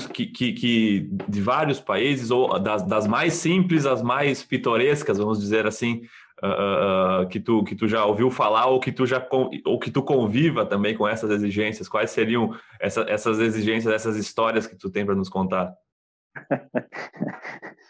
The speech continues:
Speaker 2: A, a, a, a mais, a, a, a mais,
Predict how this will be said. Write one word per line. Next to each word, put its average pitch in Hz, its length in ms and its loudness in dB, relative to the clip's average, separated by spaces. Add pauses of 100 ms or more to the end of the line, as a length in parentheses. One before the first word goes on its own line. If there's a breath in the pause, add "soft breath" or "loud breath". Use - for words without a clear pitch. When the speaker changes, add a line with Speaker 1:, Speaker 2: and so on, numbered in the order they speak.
(180)
Speaker 2:
A, - 220 -4 (380 loud breath)
a, - 80 0
a, - 360 -2 (140)
a - 140 -2
mais, 160 580 0
a, 127 80 2
a, - 460 -2
a 127 40 0
mais, 160 540 0